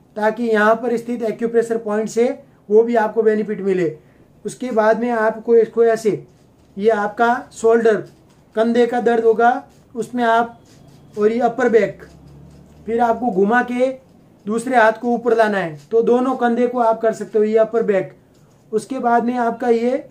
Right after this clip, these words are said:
middle back, फिर ये lower back। और self use करने में आपके लिए बहुत लाभदायक, ये प्लास्टिक का बना हुआ है, अलग डिजाइन है इसकी। और ऐसा ही एक और यंत्र है जो एक और डिजाइन में है,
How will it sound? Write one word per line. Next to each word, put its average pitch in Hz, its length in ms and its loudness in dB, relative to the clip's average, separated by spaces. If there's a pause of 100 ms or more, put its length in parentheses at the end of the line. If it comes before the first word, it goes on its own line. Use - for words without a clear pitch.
(380)
middle 254 380 0 (260)
back, 202 340 2 (580)
फिर 233 80 -4
ये 247 160 0
lower 233 320 4
back। 214 340 0 (720)
और 214 440 2 (420)
self 240 380 0
use 226 240 -4
करने 233 440 0 (280)
में 214 120 0
आपके 220 400 -2
लिए 226 180 2
बहुत 220 340 0 (760)
लाभदायक, 240 540 2
ये 214 120 -2
प्लास्टिक 240 460 -2
का 269 80 -2
बना 233 220 0
हुआ 247 180 0
है, 254 180 -2 (300)
अलग 220 260 0
डिजाइन 226 380 -2
है 240 100 2
इसकी। 240 380 -4 (340)
और 214 280 4
ऐसा 220 280 0
ही 254 220 2
एक 247 200 0
और 240 180 2
यंत्र 240 340 -2
है 254 220 -2 (440)
जो 247 200 0
एक 247 220 2
और 262 240 2
डिजाइन 220 320 0
में 196 120 -2
है, 151 240 -6